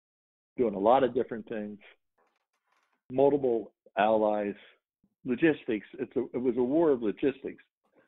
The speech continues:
That's not run by a single congressman. That's, you know, offices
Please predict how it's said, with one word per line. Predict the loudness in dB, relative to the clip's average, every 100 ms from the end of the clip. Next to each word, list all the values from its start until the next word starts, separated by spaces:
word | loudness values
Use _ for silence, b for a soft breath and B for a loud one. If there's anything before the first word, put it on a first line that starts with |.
| _
That's | -2 0 0
not | -4 -2
run | -6 -6
by | -4 -6
a | -8 -12
single | -12 -14 -10
congressman. | -10 -10 -14 -16 -14 -10
That's, | -8 -8 -12 _ -18
you | -18
know, | -18 -20 _ _ 2
offices | 2 0 -6 -6